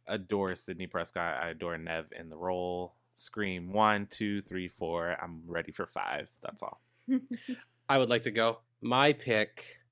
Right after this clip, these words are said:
Speaker 3: is a final girl that I don't think gets enough credit, at least nowadays, because a lot of times people picture final girls just as slasher survivors. My favorite final girl is Warrant Officer Ellen Ripley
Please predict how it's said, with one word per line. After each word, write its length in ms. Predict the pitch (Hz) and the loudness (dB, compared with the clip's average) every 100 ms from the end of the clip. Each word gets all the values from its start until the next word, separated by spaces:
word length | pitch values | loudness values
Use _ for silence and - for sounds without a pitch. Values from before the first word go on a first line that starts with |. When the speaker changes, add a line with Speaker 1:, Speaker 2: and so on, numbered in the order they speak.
| - | 0
Speaker 3:
is 240 | 107 107 | 2 2
a 80 | 113 | -2
final 360 | - 123 123 117 | 4 4 6 4
girl 260 | 120 113 | 4 4
that 100 | 110 | 4
I 100 | 113 | 4
don't 280 | 170 196 - _ | 4 2 -4 _
think 200 | 147 131 | 4 6
gets 220 | 139 131 123 | 4 2 2
enough 240 | 117 - | 2 0
credit, 420 | - 123 147 147 - | 4 6 6 4 0
at 120 | 117 | -2
least 220 | 123 113 | 0 2
nowadays, 680 | 117 120 123 131 139 147 - _ _ | 2 4 6 6 6 2 -4 _ _
because 480 | 123 135 120 110 - - | -2 4 4 4 -2 0
a 100 | 120 | 4
lot 220 | 120 120 | 6 6
of 60 | |
times 240 | 123 117 110 | 4 2 0
people 380 | 127 113 104 - _ _ | -2 0 -2 -4 _ _
picture 320 | 127 123 - 107 | -4 -2 -2 2
final 320 | 117 110 107 | 2 2 0
girls 340 | 110 104 104 | 0 0 -2
just 340 | - 113 - - | -2 -4 -4 -6
as 160 | 98 | -6
slasher 600 | - 110 104 110 - 123 110 | -4 0 2 2 2 0 2
survivors. 840 | 123 120 120 117 131 139 - - - | 2 4 6 6 4 2 0 -6 -2
My 600 | 120 127 151 170 170 165 _ _ _ _ _ _ _ | 4 8 10 8 6 -2 _ _ _ _ _ _ _
favorite 560 | - 131 123 117 - | 4 6 6 4 2
final 340 | - 117 110 107 | 0 2 2 0
girl 500 | 107 107 101 110 - | 0 2 0 -2 -4
is 360 | 101 101 - - - | -4 -2 -4 -6 -10
Warrant 500 | 110 113 135 143 139 | -2 6 8 8 4
Officer 800 | 127 123 117 117 - 110 107 107 _ _ _ _ _ _ | 2 2 2 -2 0 2 2 0 _ _ _ _ _ _
Ellen 320 | 104 101 107 110 | 2 2 4 4
Ripley 500 | 98 - 92 107 | 2 0 -8 -10